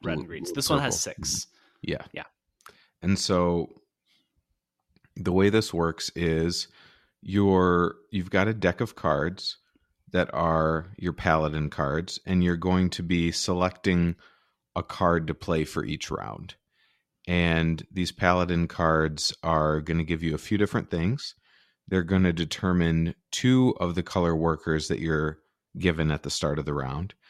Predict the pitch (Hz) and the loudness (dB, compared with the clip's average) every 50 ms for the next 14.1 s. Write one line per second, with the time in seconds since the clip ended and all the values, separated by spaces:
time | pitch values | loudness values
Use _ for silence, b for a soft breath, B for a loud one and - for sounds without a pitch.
0 | b b b b b 98 90 - 92 92 90 - - 95 85 90 87 85 85 78 | b b b b b -2 2 4 4 4 4 2 0 0 0 2 2 2 2 0
1 | 80 90 90 85 82 85 87 87 85 85 82 80 76 - 90 82 80 78 78 78 | 0 0 0 0 0 0 0 2 2 2 2 0 0 -2 -2 -2 0 0 0 0
2 | 78 82 85 - _ _ _ _ _ _ _ _ _ _ - - - - - - | 0 -2 -4 -8 _ _ _ _ _ _ _ _ _ _ -6 -4 -4 -4 -4 -2
3 | - 117 123 131 127 - - - - - - - _ - 107 101 92 85 - - | 0 0 2 2 0 -2 -6 -12 -20 -20 -20 -20 _ -2 0 2 2 2 0 -4
4 | - - - 98 95 87 80 80 - - - - - - _ _ - 76 80 90 | -8 -2 2 4 4 4 4 2 -2 -6 -16 -20 -20 -20 _ _ -18 -4 0 2
5 | 87 87 87 82 78 73 80 92 - - - - - - - _ _ _ _ _ | 4 4 4 2 2 0 -2 -4 -2 -4 -4 -4 -6 -10 -16 _ _ _ _ _
6 | _ _ _ _ _ _ _ _ _ _ - 90 - - - - 110 107 107 101 | _ _ _ _ _ _ _ _ _ _ -6 -4 -4 -4 -2 0 2 2 2 2
7 | - - 98 - - 95 92 90 - - - - 95 90 82 80 - - 95 101 | -2 -6 -8 -2 0 2 2 2 0 -4 -8 -4 0 0 2 2 0 0 0 0
8 | 92 - - 87 87 82 78 - - - - 73 73 76 82 82 - 104 92 82 | 0 -2 -2 0 0 0 0 -2 -4 -4 -4 -2 -2 -2 -2 -2 0 0 0 0
9 | 90 90 85 82 80 - - - - 90 90 85 82 82 78 78 78 78 - - | 0 0 0 -2 -4 -6 -8 -4 -2 0 2 2 2 2 2 0 0 -2 -2 -2
10 | - 87 82 80 - - - - - - - - _ _ _ _ _ _ _ _ | 0 0 0 0 0 -4 -8 -8 -8 -8 -8 -10 _ _ _ _ _ _ _ _
11 | _ _ _ - 87 73 73 87 87 82 78 78 76 76 98 101 113 123 _ _ | _ _ _ -2 -2 -2 0 0 0 2 2 0 0 -4 -6 -12 -18 -20 _ _
12 | _ - 98 92 82 78 85 82 85 85 85 80 82 80 - - 87 80 76 73 | _ -2 0 2 2 0 0 -2 0 0 2 2 0 0 -2 -4 -4 -2 -2 -2
13 | 73 71 67 78 82 76 73 - - 85 80 76 73 69 67 69 69 69 71 76 | -2 -4 -4 -2 -4 -2 -2 -2 -2 -2 -2 -2 -4 -4 -6 -6 -8 -8 -8 -8
14 | 82 | -10